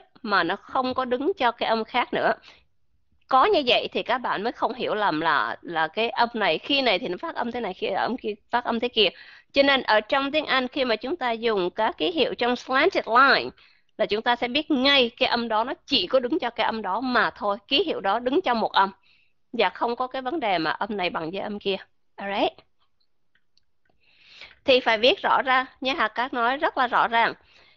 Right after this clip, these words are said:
Khi mà các bạn đem ra trong tiếng Việt các bạn đưa ra, chẳng hạn như là giờ, tiếng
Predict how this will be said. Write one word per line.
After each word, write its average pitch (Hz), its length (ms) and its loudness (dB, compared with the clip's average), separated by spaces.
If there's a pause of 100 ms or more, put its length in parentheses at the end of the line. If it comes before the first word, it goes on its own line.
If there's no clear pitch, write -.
(140)
Khi 302 160 4
mà 269 140 2
các 320 200 -4
bạn 240 320 0
đem 269 300 0
ra 262 260 0
trong 277 300 -2
tiếng 302 180 -2
Việt 214 120 2
các 226 140 -4
bạn 214 220 -6
đưa 240 160 0
ra, 233 260 2 (100)
chẳng 175 140 -2
hạn 190 260 -2
như 208 100 -2
là 196 160 0
giờ, 196 480 2 (260)
tiếng 208 160 -2